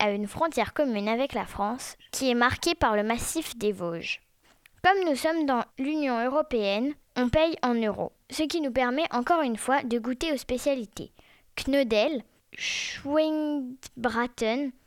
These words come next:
et en dessert, un Käsekuchen, une sorte de cheesecake. Ensuite, nous visitons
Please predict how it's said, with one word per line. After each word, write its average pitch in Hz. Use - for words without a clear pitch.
et 247
en 247
dessert, 262
un 233
Käsekuchen, 262
une 233
sorte 302
de 247
cheesecake. 170
Ensuite, 254
nous 262
visitons 285